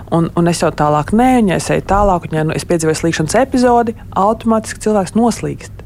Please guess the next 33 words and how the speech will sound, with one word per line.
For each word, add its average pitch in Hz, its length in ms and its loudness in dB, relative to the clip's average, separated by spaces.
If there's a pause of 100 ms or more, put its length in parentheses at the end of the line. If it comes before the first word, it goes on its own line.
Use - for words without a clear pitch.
(140)
jo 165 100 2
tieši 170 300 -2
tāds 151 240 0
arī 226 160 2
notiek. 185 500 -2
Viņš 160 240 0
nesaprot, 170 400 -2
ko 147 160 -2
darīt 151 320 -2
ūdenī. 147 380 -2 (180)
Ūdens 165 400 0
nav, 214 300 2 (340)
nu, 160 160 -2 (160)
teiksim, 147 480 -2
ūdens 180 320 0
pilnīgi 196 300 0
cita 190 180 0
vide, 240 240 2 (560)
kas, 190 300 2 (180)
ā, 165 240 4
šo 156 240 0
te 151 240 0
sabiedrības, 160 1040 0
nu, 220 160 -4
teiksim, 143 400 -4
jā, 147 140 0 (100)
individu, 226 720 2 (1080)
viņa 156 240 2
nespēju 156 720 2
reaģēt 151 480 0
šajā 147 160 -2
krīzes 170 460 -2
situācijā, 254 640 2